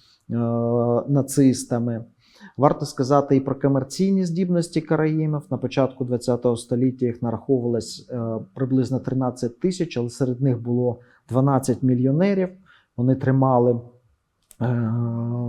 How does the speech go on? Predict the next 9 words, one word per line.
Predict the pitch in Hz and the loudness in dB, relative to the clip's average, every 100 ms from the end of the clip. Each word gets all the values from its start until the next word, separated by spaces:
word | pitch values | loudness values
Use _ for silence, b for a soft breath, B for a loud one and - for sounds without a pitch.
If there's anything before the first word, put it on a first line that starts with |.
| 120 117 127 | -6 -6 -4
дуже | 127 131 131 127 - | 0 2 2 0 -2
велику | 123 131 135 139 139 123 | -2 2 4 4 2 -2
частину, | - - - 135 127 120 b b b b b | -2 -4 2 2 2 -2 b b b b b
е, | 113 113 113 113 110 | -6 -4 -4 -4 -2
тютюнового | 143 147 143 135 131 131 | 0 4 6 6 6 2
бізнесу | 131 190 170 170 175 160 | 2 0 2 -2 0 0
в | |
Російській | 156 147 156 147 - 147 139 | 0 0 0 -2 0 0 2
імперії. | 151 139 143 143 135 131 135 135 | 0 2 8 8 8 6 4 2